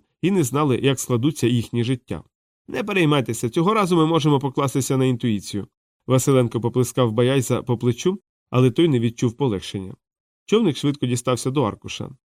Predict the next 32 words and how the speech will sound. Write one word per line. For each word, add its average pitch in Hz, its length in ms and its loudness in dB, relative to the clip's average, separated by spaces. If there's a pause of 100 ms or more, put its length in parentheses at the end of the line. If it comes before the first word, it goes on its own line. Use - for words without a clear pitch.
(140)
Після 131 260 2
того, 131 200 2
як 120 160 2
вони 127 180 4
обидва 127 340 0
ще 123 200 0
раз 113 140 0
перевірили 120 540 2
скафандри, 123 560 -4 (340)
Василенко 147 540 2
відчинив 123 500 0
люк 165 280 0
для 117 160 0
виходу 147 320 0
в 156 80 -4
космос. - 560 -12 (580)
Вони 127 240 4
ідеально 127 440 2
розрахували 123 720 0
позицію 127 480 -2
човника. 101 500 -8 (340)
Папірець 131 440 0
висів 123 400 -2 (320)
менш 127 300 0
ніж 123 120 2
за 120 140 0
пів 117 200 0
метра 135 280 0
у 127 120 -2
них 123 220 -2
над 139 120 0
головами. 98 500 -4